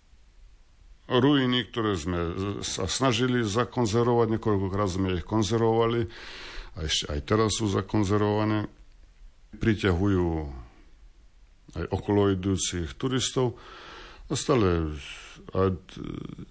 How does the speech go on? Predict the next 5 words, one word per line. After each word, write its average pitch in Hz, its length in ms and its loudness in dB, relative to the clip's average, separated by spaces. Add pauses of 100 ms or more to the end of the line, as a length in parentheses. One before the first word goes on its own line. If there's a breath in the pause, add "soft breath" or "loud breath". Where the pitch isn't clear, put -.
(1000 loud breath)
kedysi 139 800 4 (480)
biskup 120 720 0
Hirka 110 800 2
na 101 320 0
odpuste - 400 -4